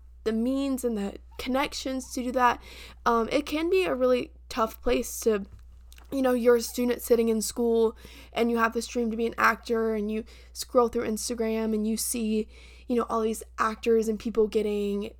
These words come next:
bookings and this stuff. And I mean, I've never personally had those goals, but I know so many people that do. Um, and that's just kind of, like, a stereotypical, like, dream, American dream that people have, is to go to Hollywood, go to L A,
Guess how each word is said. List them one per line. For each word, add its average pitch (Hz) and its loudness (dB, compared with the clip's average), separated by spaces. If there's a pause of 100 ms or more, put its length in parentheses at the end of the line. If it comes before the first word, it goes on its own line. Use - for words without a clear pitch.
(200)
bookings 285 0
and 247 -4
this 247 -4
stuff. 247 2
And 226 -6
I 262 0
mean, 233 -6 (160)
I've 240 6
never 240 0
personally 240 -4
had 226 -4
those 220 -2
goals, 220 -2
but 220 -6
I 220 -8
know 220 -4
so 226 -8
many 214 -6
people 113 -8
that - -14
do. 330 -2 (440)
Um, 214 0
and 208 -2
that's 214 -2
just 226 -6
kind 226 -2
of, 220 -4
like, 220 -4
a 202 -2
stereotypical, 208 -4
like, 202 -8
dream, 202 -4
American 294 0
dream 214 -4
that - -8
people 247 -2
have, 233 0
is 240 -10
to - -8
go 330 0
to 370 0
Hollywood, 320 0
go 302 -2
to 311 -2
L 311 0
A, 277 4